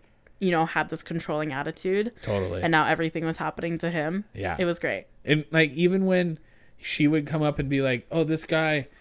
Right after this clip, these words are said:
Speaker 2: left without her," and he's like, "Oh, that's weird. Speaking of couples in this society, blah, blah, blah." And it was like, he wasn't even, like, allowing her to have, like, like, thoughts or anything. Like, as
Speaker 1: Yeah.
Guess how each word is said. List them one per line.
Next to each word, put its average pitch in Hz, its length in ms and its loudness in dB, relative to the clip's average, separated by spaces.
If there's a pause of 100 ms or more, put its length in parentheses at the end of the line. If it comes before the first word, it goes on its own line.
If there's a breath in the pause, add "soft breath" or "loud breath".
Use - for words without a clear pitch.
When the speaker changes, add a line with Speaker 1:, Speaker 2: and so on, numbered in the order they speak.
(320 soft breath)
Speaker 2:
left 143 460 0
without 139 320 -2
her," 139 80 -2
and 120 80 -4
he's 120 140 -6
like, 107 200 -4
"Oh, 151 120 -2
that's 160 260 -4
weird. 104 260 -4 (540 soft breath)
Speaking 285 500 4
of 139 160 8
couples 175 400 0
in 120 120 -4
this 113 140 -4
society, 107 840 -2
blah, 131 140 -2
blah, 123 100 0
blah." 120 120 -2
And 131 120 0
it 135 60 0
was 131 120 -4
like, 135 220 -2 (560 soft breath)
he - 360 0
wasn't 196 320 2
even, 190 260 2
like, 156 320 -2
allowing 135 560 0
her 127 300 0
to 120 120 0
have, 113 280 0
like, 110 240 -4 (180)
like, 104 260 -6 (240)
thoughts - 680 -4
or - 120 -4
anything. 107 500 -4
Like, 101 220 -6
as 123 160 -2
Speaker 1:
Yeah. 180 100 4